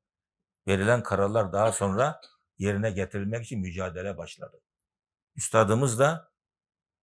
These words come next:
doksan yıla yakın ömründen dünya zevki namına hiçbir şey bilmiyorum.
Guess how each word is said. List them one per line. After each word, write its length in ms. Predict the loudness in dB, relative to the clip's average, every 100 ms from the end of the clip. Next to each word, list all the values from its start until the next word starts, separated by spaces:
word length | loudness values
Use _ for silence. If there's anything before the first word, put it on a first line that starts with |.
| _
doksan 440 | 0 4 4 2 0
yıla 180 | 0 2
yakın 340 | 0 0 -2
ömründen 480 | 0 0 0 0 0
dünya 300 | 0 2 2
zevki 400 | 2 -2 -2 -2
namına 500 | -2 -2 -2 -4 -6 _ _
hiçbir 300 | -6 -6 -6
şey 240 | -6 -6 -6
bilmiyorum. 580 | -4 -6 -8 -12 -20